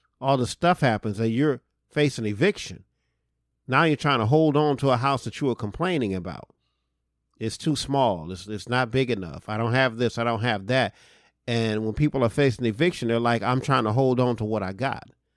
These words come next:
And twenty twenty has taught us this lesson that we need to appreciate what we have. But again, not just in our things, but in people. One of the great challenges that I had this year,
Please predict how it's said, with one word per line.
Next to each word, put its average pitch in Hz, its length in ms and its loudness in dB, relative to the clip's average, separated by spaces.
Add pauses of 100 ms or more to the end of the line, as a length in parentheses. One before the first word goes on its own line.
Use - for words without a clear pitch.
(580)
And 113 360 0 (380)
twenty 165 320 2
twenty 151 320 0
has 113 240 0
taught 151 280 0
us 107 180 -2
this 101 220 -6
lesson 127 500 -4 (1300)
that 104 200 2
we 139 140 4
need 147 200 2
to 117 100 -2
appreciate 123 600 -2
what 107 200 -2
we 101 140 -6
have. 107 400 -2 (460)
But 107 120 -2
again, 120 340 2
not 135 200 0
just 139 220 -2
in 127 100 2
our 110 160 0
things, 98 640 -4 (540)
but 139 200 4
in 135 140 0
people. - 500 -6 (1200)
One 143 200 6
of 175 80 2
the 165 60 4
great 139 280 4
challenges 123 600 2
that 107 100 2
I 117 180 4
had 110 280 2
this 95 240 -6
year, 87 380 -4